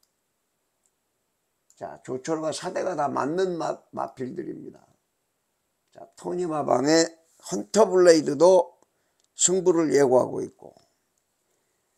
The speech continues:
자, 다프네도 보이죠? 전정경제 우리 막권 깬 놈이죠, 다프네. 야, 피눈물 났죠, 그땐. 사십 배짜리 깼죠, 한 방짜리.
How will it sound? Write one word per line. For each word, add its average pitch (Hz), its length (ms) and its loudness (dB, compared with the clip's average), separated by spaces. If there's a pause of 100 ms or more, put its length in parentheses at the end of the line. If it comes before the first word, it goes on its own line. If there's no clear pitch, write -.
(240)
자, - 240 -16
다프네도 175 800 -6
보이죠? 139 600 -6 (2250)
전정경제 165 840 0
우리 151 360 -6
막권 147 720 -8 (800)
깬 190 220 -2
놈이죠, 165 380 -6
다프네. 120 680 -10 (300)
야, - 100 -6 (1200)
피눈물 202 460 -8
났죠, 160 300 -2
그땐. - 360 -16
사십 - 520 -6
배짜리 156 440 -10
깼죠, - 340 -14
한 - 180 -16
방짜리. - 500 -10